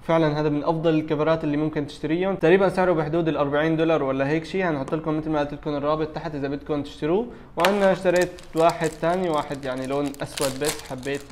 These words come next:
انه للايفون اكس اذا كان الابيض بيناسبه كثير. مثل ما شايفين من جوا، شايفين كيف شكله من جوا، من برا نفس الشيء. شايفين الاثنين جودتهم الاثنين ممتازة جدًا. بنصحكم كثير، خاصة هذا اللي بده يحمي جهازه بالكامل،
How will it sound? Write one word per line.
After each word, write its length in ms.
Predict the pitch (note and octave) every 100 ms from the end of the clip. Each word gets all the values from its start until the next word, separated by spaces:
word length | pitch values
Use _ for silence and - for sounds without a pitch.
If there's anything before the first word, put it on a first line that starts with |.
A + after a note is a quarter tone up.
| B2+
انه 260 | B2 B2
للايفون 520 | A#2+ A#2+ B2 C#3 C#3 C3 C#3
اكس 160 | C3+
اذا 160 | A#2+ B2
كان 360 | A#2+ C#3 C#3
الابيض 560 | C3 - C#3+ D#3 E3 F3 - - - -
بيناسبه 520 | C#3 C#3 C#3 - C3 B2+
كثير. 340 | - D3+ F3 F3 - - - - -
مثل 140 | C3
ما 60 | B2
شايفين 460 | C3 B2+ C3+ C3+
من 160 | B2+ B2
جوا، 460 | B2 C#3+ D3 D#3+ F3+ E3 - -
شايفين 300 | B2+ C3+ C3+
كيف 160 | C#3+
شكله 280 | - C#3 C#3+
من 120 | C3
جوا، 320 | B2+ C#3+ D#3+ - - - - - - - -
من 220 | C3 B2+ B2+
برا 380 | C#3 C#3+ C#3+
نفس 260 | C#3+ B2+ -
الشيء. 260 | A2+ - A#2+ - - - - - - -
شايفين 220 | C3+ D#3
الاثنين 440 | D#3 D#3 D#3+ D#3+
جودتهم 460 | C#3+ C#3+ E3 F3 E3+
الاثنين 720 | D3 C#3 - D3 E3 E3 D3+
ممتازة 760 | C#3+ C3+ C3+ D#3+ E3 D3 C3+ E3
جدًا. 220 | D#3+ F3+
بنصحكم 580 | E3 C#3 D3 - E3+ D3+
كثير، 320 | - F3+ F3+
خاصة 600 | - F3 F3 D#3+ C3+ C#3
هذا 80 | B2+
اللي 220 | B2 A#2+
بده 260 | B2 B2+
يحمي 300 | C#3+ D3 E3
جهازه 400 | D3+ C#3+ D3+ D3+
بالكامل، 640 | C#3 C3 - E3 F3+ G#3